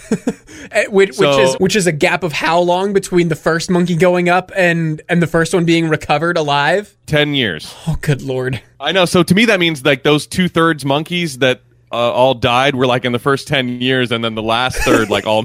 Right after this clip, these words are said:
Speaker 2: made it back. <laughs> We, like, front-loaded the, the first ten years. Yeah. <laughs> I know. It's absolutely crazy. Go ruin your day with that Wikipedia page if you ever feel like it.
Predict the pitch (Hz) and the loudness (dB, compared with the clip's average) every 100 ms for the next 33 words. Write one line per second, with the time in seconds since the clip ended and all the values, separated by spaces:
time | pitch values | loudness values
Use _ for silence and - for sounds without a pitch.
0 | 117 139 131 - 131 139 - - 415 - | -2 -2 -2 -4 -4 -6 -8 -8 -8 -8
1 | - 453 - 160 160 151 - 160 165 147 | -10 -12 -6 0 0 0 -2 -2 0 0
2 | 135 113 127 127 120 - 107 349 131 123 | -2 -4 -6 -2 -2 -4 -4 -4 -2 -4
3 | 113 - - - - - - 131 123 120 | -4 -16 -18 -20 -20 -8 -2 -2 0 -4
4 | 104 101 - _ - 359 - - 320 _ | -6 -12 -20 _ -4 -4 -4 -20 -20 _
5 | - 311 - - - - 110 87 - - | -12 -10 -10 -10 -8 -2 -2 -2 -4 -6
6 | 311 - - - 311 _ - - - 165 | -8 -6 -10 -6 -8 _ -10 -8 -10 -8
7 | - 180 175 175 - 139 139 147 135 139 | -4 -4 0 -2 -2 -6 -4 -6 -6 -4
8 | 147 143 135 123 120 135 107 101 92 - | -2 -2 -4 -6 -4 -4 -6 -8 -8 -12
9 | - 117 143 165 175 170 143 131 127 117 | -18 -4 0 4 4 2 2 2 2 2
10 | 120 110 104 107 95 92 95 87 87 90 | 2 0 -2 -4 -4 -4 -4 -6 -6 -6
11 | 85 82 90 80 76 73 73 | -6 -8 -10 -10 -10 -14 -20